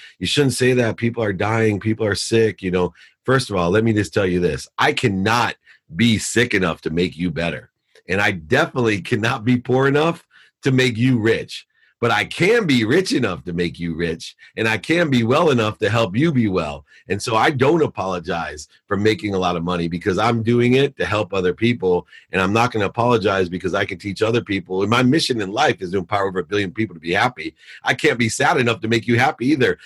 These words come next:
but happiness I can share, share simply by witnessing. It's the greatest disease of all time. Not only is it shared by witnessing it,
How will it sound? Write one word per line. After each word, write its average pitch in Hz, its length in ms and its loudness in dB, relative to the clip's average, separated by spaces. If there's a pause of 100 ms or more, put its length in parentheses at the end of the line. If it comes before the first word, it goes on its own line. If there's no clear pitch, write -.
(140)
but 107 100 -2
happiness 127 480 2
I 107 140 0
can 90 240 -8
share, 135 540 0 (160)
share 147 260 2
simply 139 320 0
by 101 160 -2
witnessing. 107 560 -2
It's 110 220 0
the 117 40 -4
greatest 120 320 0
disease 113 340 0
of 117 80 -4
all 127 160 0
time. 160 320 -2 (220)
Not 151 180 0
only 190 220 4
is 123 140 2
it 90 100 -4
shared 117 240 0
by 101 140 -4
witnessing 131 500 -2
it, 107 180 2